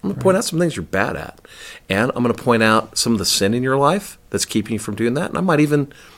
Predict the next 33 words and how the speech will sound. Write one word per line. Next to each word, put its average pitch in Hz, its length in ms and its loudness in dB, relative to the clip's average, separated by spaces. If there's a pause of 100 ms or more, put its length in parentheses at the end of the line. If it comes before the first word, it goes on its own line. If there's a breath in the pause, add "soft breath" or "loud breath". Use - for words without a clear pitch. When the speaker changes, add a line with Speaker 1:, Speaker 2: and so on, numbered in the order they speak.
(320 soft breath)
Speaker 1:
I - 60 -4
might 151 160 2
even 147 140 4
spank 127 360 -2
some 117 200 2
of 107 60 0
that 90 180 0
out 80 180 -4
of 76 100 -4
you, 71 220 -8 (140)
right? 107 260 8
When 120 140 8
you're, 117 160 6
Speaker 2:
<laughs> - 180 0
Speaker 1:
when 120 140 8
you're 113 100 6 (160)
younger, 90 300 0
right? 135 260 10
Speaker 2:
Yeah, 123 180 2 (160)
right. - 280 8
Speaker 1:
Uh, - 40 -12 (120 loud breath)
and 147 100 6
so, - 340 8
so - 160 0
my 156 200 6
job 143 260 8
is 110 140 4
to 110 100 -2
shape 127 480 8 (160)
in 110 300 4
love 113 420 6 (380 loud breath)
these 101 160 0
students. 147 420 0